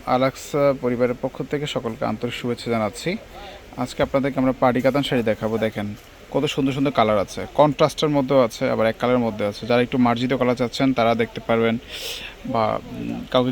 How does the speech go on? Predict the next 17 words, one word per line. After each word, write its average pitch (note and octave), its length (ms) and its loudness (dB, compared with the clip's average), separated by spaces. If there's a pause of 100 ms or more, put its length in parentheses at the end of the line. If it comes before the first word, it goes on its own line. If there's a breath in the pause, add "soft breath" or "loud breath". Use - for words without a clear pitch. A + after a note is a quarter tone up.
গিফট C#3 160 -4
করলে C3 260 2
নিতে C3 200 4
পারবেন। A#2 400 2
এগুলা D#3+ 300 2
সবগুলো E3 340 2
কন্ট্রাস্টের C#3+ 520 2
মধ্যে C#3 260 2
আছে। A2+ 240 0
আহ, - 1500 -2
কাপড়গুলো E3 540 6
যদি D#3 240 0
নিয়ে D#3 160 2
বলি, C3+ 360 2
একদম C#3 300 2
সফটের C3+ 380 -2
মধ্যে, B2+ 400 0